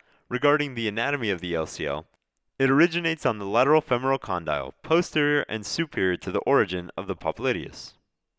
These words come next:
It then takes a path running superficial to the popliteus and inserting on the fibula anterior to the popliteofibular ligament on the fibula.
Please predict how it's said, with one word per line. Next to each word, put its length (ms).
It 160
then 240
takes 320
a 40
path 380
running 300
superficial 720
to 240
the 140
popliteus 800
and 100
inserting 640
on 120
the 60
fibula 600
anterior 500
to 160
the 100
popliteofibular 1080
ligament 420
on 140
the 80
fibula. 480